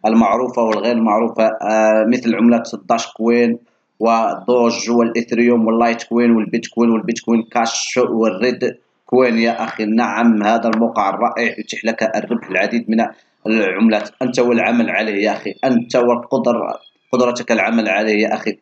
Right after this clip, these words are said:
استغل الفرصة ال-، ال-، الآن العملات، آه، الإلكترونية هي منهارة، لكن سوف إن شاء الله مستقبلًا سوف ترتفع. لاحظ أخي، قلنا هذا هو الموقع، هذه هي الواجهة الخاصة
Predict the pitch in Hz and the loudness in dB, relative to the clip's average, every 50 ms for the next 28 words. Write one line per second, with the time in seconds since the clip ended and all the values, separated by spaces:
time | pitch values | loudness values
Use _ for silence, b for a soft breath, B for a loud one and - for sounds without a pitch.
0 | - - 120 - 131 117 117 117 117 - 131 123 123 - 131 - - - 107 110 | -10 -8 -4 -2 -2 -2 -2 -4 -4 -4 -4 -4 -2 -2 -4 -4 -4 -4 -4 -2
1 | 104 104 104 101 98 - _ _ _ _ _ _ - 110 113 110 113 - - - | -2 0 -2 -2 -4 -6 _ _ _ _ _ _ -2 -2 -2 -2 -4 -6 -4 -4
2 | 113 113 - 120 123 117 110 95 104 113 113 117 113 113 - - 107 - _ - | -4 -2 0 0 0 0 0 0 0 2 2 2 2 0 -2 -8 -12 -12 _ -8
3 | - 110 107 107 107 107 104 101 - 113 110 - - - 107 113 110 110 110 110 | -4 -2 -2 0 0 -2 -2 -2 -2 -4 -6 -6 -4 -2 0 0 2 2 2 2
4 | 107 101 92 - - 98 101 - - - 107 113 113 107 107 110 101 95 98 110 | 0 -2 -2 -6 -8 -10 -10 -10 -6 -2 0 0 2 2 0 -2 -2 -2 -2 0
5 | 117 113 107 101 107 104 - 113 107 - - 113 104 - 117 107 - - _ - | 0 -2 -2 -4 -4 -4 -4 -6 -6 -4 -4 -6 -4 -2 -2 -2 -2 -4 _ -12
6 | 104 104 - - 135 - - 104 104 104 107 117 123 113 - 95 104 104 _ - | -10 -6 -4 -4 -4 -4 -4 -6 -6 -4 -2 0 0 -2 -2 -6 -12 -12 _ -10
7 | 113 - - 113 117 131 123 117 113 - 117 113 - 110 104 - 110 101 - - | -8 -6 -4 -2 0 0 0 0 0 -2 -4 -2 -2 -4 -4 -2 -2 -2 -2 -2
8 | - 117 - - 95 - B B B B B B B - - 123 123 - 123 117 | -6 -6 -4 -4 -6 -6 B B B B B B B -4 -2 -2 -2 -2 -4 -6
9 | 117 117 117 - - 120 117 - _ - 123 120 120 120 123 - - 110 110 113 | -4 -4 -4 -2 -4 -6 -6 -8 _ -2 2 4 4 4 4 2 0 0 0 0
10 | 113 113 113 113 113 113 107 104 113 117 117 117 - - - - - 95 104 107 | 0 2 0 0 0 0 2 2 2 2 2 0 0 -2 -4 -4 -6 -8 -4 0
11 | 113 113 117 110 113 113 113 110 107 110 110 101 101 107 110 107 104 - - - | 0 0 0 0 0 0 0 0 0 0 -2 0 0 0 0 0 0 -2 -2 -4
12 | - - - 110 101 87 | -4 -4 -6 -6 -6 -6